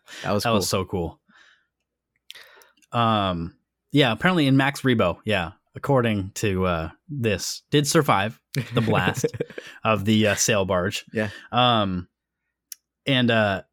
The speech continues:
Speaker 2: yeah, is, is, uh, I went to, I went to Wikipedia for whatever reason, like, thought that it would have, like, a, if they had a death date on there, uh, and in, in the Wikipedia, uh, article, it said, uh,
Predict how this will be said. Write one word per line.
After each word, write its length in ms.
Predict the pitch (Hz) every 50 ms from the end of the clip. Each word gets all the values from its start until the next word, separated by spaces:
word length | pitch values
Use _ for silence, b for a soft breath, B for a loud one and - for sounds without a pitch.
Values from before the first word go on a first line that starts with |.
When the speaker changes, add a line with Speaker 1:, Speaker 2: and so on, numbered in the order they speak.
| _
Speaker 2:
yeah, 260 | - 151 143 131 123
is, 260 | 120 131 135 127 127 135
is, 200 | 143 143 131 139
uh, 360 | 135 123 117 110 107 107 101 - _ _
I 80 | 143 139
went 180 | 147 190 180 -
to, 220 | 156 123 113 110 -
I 80 | 131
went 140 | 135 156 156
to 80 | - 110
Wikipedia 760 | 107 117 127 - 120 110 - 110 110 107 117 117 127 120 - - _ _ _ _ _ _ _ _ _ -
for 100 | - 113
whatever 220 | 110 110 101 92
reason, 440 | 92 92 95 95 92 98 98 98 101
like, 180 | 87 92 90 - _ _
thought 320 | - - 120 107 107 - -
that 200 | 104 98 85 - _ _ _ _ _ - 101
it 60 | 110
would 180 | 107 104 95 90
have, 300 | - 110 101 98 92 95
like, 260 | 98 92 90 90 -
a, 220 | 82 80 73 - - b b b b b b b b b b
if 140 | 120 107 -
they 100 | 113 104
had 160 | 113 113 104
a 40 | 98
death 320 | 87 - - 98 - - -
date 280 | 117 113 113 113 - _ _
on 200 | 113 110 113 117
there, 300 | 120 120 123 131 139 - _ _ _ _ _ _ _ 113
uh, 240 | 117 110 101 98 - -
and 160 | 123 127 120
in, 200 | 113 110 120 120
in 160 | 113 117 123
the 100 | 120 110
Wikipedia, 800 | 104 113 110 - 113 104 - 113 110 110 110 110 107 107 107 - _ _ _ _
uh, 340 | - 101 98 95 90 90 90 -
article, 440 | 107 110 107 - - - 117 107 104
it 100 | 101 95
said, 340 | - - 113 104 98 92 95
uh, 280 | 95 90 87 85 85